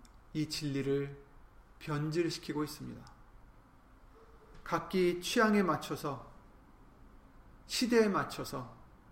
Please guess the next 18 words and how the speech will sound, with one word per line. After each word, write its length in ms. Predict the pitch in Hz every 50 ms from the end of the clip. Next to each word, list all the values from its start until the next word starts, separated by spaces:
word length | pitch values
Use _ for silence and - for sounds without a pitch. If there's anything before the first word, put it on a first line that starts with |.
| - - - -
형편에 680 | - - 254 254 247 220 - 240 220 202 208 202 185 156 147
맞춰서 580 | 151 143 135 - - 135 123 - 139 120 - - - - - - - - - - - - - - - - - - -
진리가 560 | - - 165 160 165 165 160 160 160 156 156
바뀌는 600 | - 147 143 - - 156 143 143 143 139 135 127
그런 340 | - 147 143 143 147 151 143
위험에 500 | 143 147 143 135 135 135 143 165 185 - - - - - - - - - - - - - - - - - - - -
지금 260 | - - 135 123 113
빠져 260 | 156 156 151 151 147
있습니다. 480 | 135 120 - - 127 117 110 - 117 - - - - - - - - - - - - - - - - - - - - - - - - - - - - - - - - - - - - -
어떤 320 | 160 165 - 233 226 208
이에게는 480 | 214 208 202 196 208 208 208 214 202 180
이것이 400 | 180 180 208 208 - - 202 -
진리지만 560 | - 185 175 175 170 170 170 170 170 170 165
다른 280 | - 156 156 165 165 151
사람에겐 520 | 156 156 151 151 147 147 143 151 143 139
저것이 420 | - 151 143 143 175 170 180 175
진리가 380 | - - 160 156 151 139 131 -
되고 200 | - 117 -